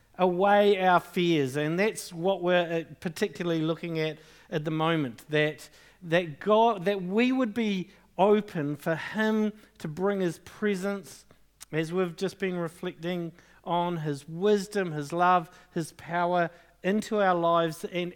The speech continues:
as God does that, those fears dissipate in our lives. But here's the key, key question. Are we willing? Are we willing to open our lives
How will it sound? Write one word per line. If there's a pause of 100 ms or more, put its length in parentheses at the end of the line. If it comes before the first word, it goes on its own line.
as (360)
God
does
that, (640)
those
fears
dissipate (420)
in
our
lives. (540)
But
here's
the
key,
key
question. (1300)
Are
we
willing? (2000)
Are
we (180)
willing
to
open
our
lives